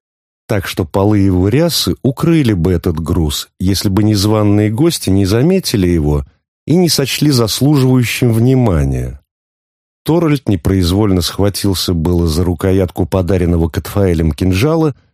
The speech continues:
но сдержался и, демонстративно подняв пустые руки, с вызовом посмотрел в глаза Берингеру и сделал два шага, чтобы прикрыть Годит от целившихся в нее лучников. Брат Катфаэль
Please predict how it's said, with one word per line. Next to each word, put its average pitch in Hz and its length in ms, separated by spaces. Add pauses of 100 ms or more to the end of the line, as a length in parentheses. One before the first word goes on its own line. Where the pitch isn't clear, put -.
(260)
но 110 160
сдержался 117 1040 (380)
и, - 80
демонстративно 98 880
подняв 92 480
пустые 92 460
руки, 147 440
с - 200
вызовом 127 580
посмотрел 104 640
в 98 80
глаза 95 480
Берингеру 82 880 (480)
и 101 100
сделал 123 520
два 101 240
шага, 151 420
чтобы 95 300
прикрыть 101 580
Годит 127 460
от 95 200
целившихся - 680
в 87 140
нее 90 260
лучников. 87 800 (960)
Брат - 300
Катфаэль 104 580